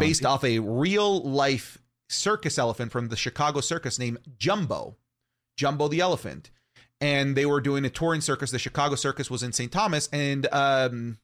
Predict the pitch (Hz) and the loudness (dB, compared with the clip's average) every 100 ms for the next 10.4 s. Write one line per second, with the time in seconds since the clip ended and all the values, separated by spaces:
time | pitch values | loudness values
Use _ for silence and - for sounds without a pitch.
0 | _ - _ _ 151 143 135 143 147 139 | _ -20 _ _ -2 0 2 2 0 0
1 | 139 139 - 143 - _ - 120 107 - | 2 0 0 -6 -8 _ -12 -10 -8 -10
2 | - - - - _ 127 131 160 117 - | -10 -12 -14 -20 _ -12 -4 -2 -2 -2
3 | 113 92 _ _ _ _ _ _ _ - | -4 -4 _ _ _ _ _ _ _ -8
4 | 101 95 135 127 123 127 131 110 117 120 | -6 -2 -2 2 2 4 2 0 -2 -2
5 | 110 _ - - 98 113 131 107 120 107 | -6 _ -20 -10 -2 0 0 -2 -2 -4
6 | - 104 87 85 - - 95 92 85 78 | -4 -4 -4 -6 -12 -8 -6 -4 -6 -6
7 | 73 - - - - - - - - 240 | -8 -16 -16 -16 -12 -10 -10 -12 -8 -8
8 | - - - - 87 71 - - _ - | -6 -10 -8 -10 -10 -10 -14 -18 _ -12
9 | 330 349 277 165 180 180 175 165 156 139 | -6 -4 -2 0 2 4 4 4 4 4
10 | 123 117 110 98 | 4 2 -2 -8